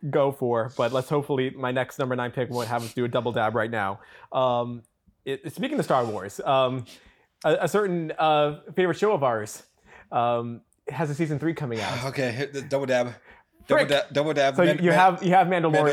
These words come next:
Speaker 1: season
Speaker 2: season
Speaker 1: three.
Speaker 2: three. Yep,
Speaker 1: Yeah,
Speaker 2: yep.
Speaker 1: Mandalorian season three. Okay. People should already know it's Grogu, it's Mando, it's season three. What's not to be excited about? Particularly since we had Mando season two point five with, uh, Boba Fett. So,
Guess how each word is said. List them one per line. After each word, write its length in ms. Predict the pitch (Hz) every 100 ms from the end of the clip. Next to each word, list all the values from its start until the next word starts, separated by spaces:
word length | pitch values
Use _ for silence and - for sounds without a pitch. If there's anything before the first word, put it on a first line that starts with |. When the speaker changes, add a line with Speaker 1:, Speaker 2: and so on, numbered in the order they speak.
| 147
Speaker 1:
season 60 | 147 147
Speaker 2:
season 140 | 147
Speaker 1:
three. 80 | 151 123
Speaker 2:
three. 40 | 131 143
Yep, 140 | - 139
Speaker 1:
Yeah, 120 | 135
Speaker 2:
yep. 120 | 156
Speaker 1:
Mandalorian 300 | 165 165 165
season 240 | 165 170
three. 260 | 160 123 120
Okay. 360 | 139 147 113 - - _ _ -
People 420 | 196 190 185 -
should 200 | 175 185
already 280 | 160 139 131
know 380 | 123 123 120 123
it's 140 | 151 147
Grogu, 560 | 151 127 123 131 120 -
it's 120 | 156
Mando, 720 | 135 123 113 113 117 110 113 -
it's 240 | 156 143 -
season 300 | 123 110 104
three. 400 | 113 107 104 - _ _ _ -
What's 280 | 170 156
not 120 | 147 104
to 80 |
be 80 | 101
excited 360 | 95 117 104 104
about? 480 | 107 110 113 110 - _ _ - - - _ _ _ -
Particularly 320 | 202 160 151
since 280 | 147 143 -
we 120 | 143
had 420 | 131 143 131 131 -
Mando 460 | 147 139 139 131 123 - _
season 260 | - 143 135
two 120 | 143
point 220 | 139 127
five 380 | 147 131 127 113
with, 300 | 127 117 -
uh, 240 | 120 113 107
Boba 260 | 110 113
Fett. 340 | - 110 104 - _ -
So, 460 | - 151 120 110